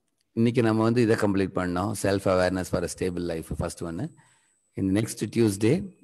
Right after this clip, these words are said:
அஹ், நம்ம வந்து இது பண்ணுவோம், do we live more than once reincarnation பத்தி இது இன்னும் டீட்டெயிலாக நம்ம படிப்போம் நம்ம.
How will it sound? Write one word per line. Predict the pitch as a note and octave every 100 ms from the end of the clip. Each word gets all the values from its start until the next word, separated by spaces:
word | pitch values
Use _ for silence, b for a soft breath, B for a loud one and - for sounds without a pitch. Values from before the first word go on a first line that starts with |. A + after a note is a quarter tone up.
| - -
அஹ், | F#2+ F#2 F2+
நம்ம | F2+ F#2
வந்து | F#2
இது | G2+ G2+
பண்ணுவோம், | F2+ F2+
do | G2+ G#2
we | G2+
live | G2 F#2+
more | F#2 F2+
than | F#2 F2+
once | F2 E2+ - F2+ - _ _ _ _ G2+
reincarnation | F#2 F#2 E2+ E2 -
பத்தி | E2+ - C3 G#3+ - _ _ -
இது | F#2
இன்னும் | F2
டீட்டெயிலாக | E2+ E2+ F2+
நம்ம | E2+ D#2+
படிப்போம் | D#2+ D#2 E2+
நம்ம. | D#2 D#2 D3+